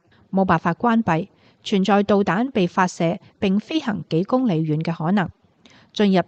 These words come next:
大貝爾特海峽水域嘅船隻有可能被導彈擊中。根據海事通告記錄，丹麥海軍正喺呢個地方進行軍事演習。俄國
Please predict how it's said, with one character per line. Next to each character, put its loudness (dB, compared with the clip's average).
大 0
貝 2
爾 4
特 0
海 0
峽 -4
水 -2
域 0
嘅 -2
船 -6
隻 -2
有 2
可 2
能 -2
被 4
導 0
彈 -2
擊 -2
中。 -2
根 2
據 4
海 0
事 -2
通 -2
告 0
記 -2
錄， 0
丹 -4
麥 -2
海 0
軍 -2
正 -2
喺 0
呢 0
個 0
地 -2
方 -2
進 -2
行 -4
軍 0
事 -4
演 -2
習。 -4
俄 4
國 2